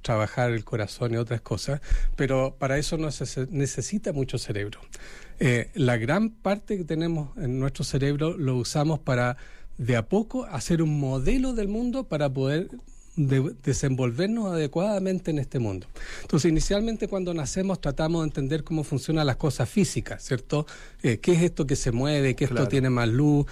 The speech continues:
Speaker 1: ¿Por qué esto tiene más peso? ¿Cómo estoy moviendo mi mano? Hay todo un proceso general, pero luego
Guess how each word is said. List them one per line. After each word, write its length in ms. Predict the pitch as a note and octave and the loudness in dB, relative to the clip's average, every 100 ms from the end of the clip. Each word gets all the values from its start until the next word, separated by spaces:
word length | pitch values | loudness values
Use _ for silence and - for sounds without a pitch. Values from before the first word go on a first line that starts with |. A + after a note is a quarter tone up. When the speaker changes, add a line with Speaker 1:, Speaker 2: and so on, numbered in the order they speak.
| - | -4
Speaker 1:
¿Por 160 | - A#2+ | -2 0
qué 100 | E3 | 2
esto 200 | C#3+ D#3 | 2 2
tiene 200 | C#3 C3 | 2 2
más 180 | B2 A2 | 2 0
peso? 480 | - F3 - C#3+ C3+ B3+ D#3 - - | 2 2 2 0 -2 -4 -4 -4 -2
¿Cómo 220 | F3+ E3+ | 4 4
estoy 180 | C3+ E3 | 4 4
moviendo 440 | D3+ C3+ C3+ C3 | 4 4 4 4
mi 140 | A#2 A2+ | 2 2
mano? 440 | B2+ C#3+ C3+ D3+ - - - | 2 4 2 0 -6 -14 -2
Hay 120 | C#3+ | 2
todo 140 | G3 G3+ | 4 4
un 80 | |
proceso 600 | G3+ F3+ - F3 F3 D#3 | 4 0 0 0 2 0
general, 460 | D3 C#3 C3+ C3+ C3 | 0 0 2 4 2
pero 180 | C#3 C3 | 2 4
luego 540 | C3 G3 C4 D3 F#3 | 4 4 4 2 0